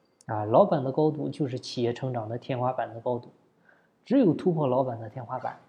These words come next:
才能突破企业成长的瓶颈。那么老板怎么才能突破这层天花板呢？根据我们从业这些年跟这些老板打交道来看呢，总结下面几个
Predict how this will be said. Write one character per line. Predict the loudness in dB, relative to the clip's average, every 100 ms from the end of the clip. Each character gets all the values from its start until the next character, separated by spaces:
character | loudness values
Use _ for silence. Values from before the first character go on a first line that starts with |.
| _
才 | -6
能 | -4 -4
突 | -6 -8
破 | -8
企 | -10 -6
业 | -6
成 | -4 -6 -4
长 | -4
的 | -8
瓶 | -8 -6 -6
颈。 | -6 -10 _ _ _ _ -20 _
那 | -2 2
么 | 4
老 | 4 4
板 | 2 -4 -10 -6
怎 | -4
么 | -2 -4
才 | -6 -2 0
能 | 2 -2 -8 _
突 | -2 0
破 | 2 0
这 | 0
层 | -2 -6
天 | -4
花 | -4
板 | -6 -8 -10
呢？ | -20 _ _ _ _ _ _ _ _ _ 4
根 | 6
据 |
我 | 6
们 | 2
从 | -2 0 2
业 | 4 2 -4 -16 _
这 | -2
些 | 2 2
年 | 2 -2 -4 -6 -2
跟 | 0
这 | 0
些 | -2
老 | -2 -2
板 | -4 -6
打 | -8 -8
交 | -6
道 | -4 -4
来 | -6
看 | -8 -10 -10
呢， | -16 _ _ _ _ _ _
总 | 0 0
结 | 2 0
下 | 0 -2
面 | -2
几 | -4 -4
个 | -2 -4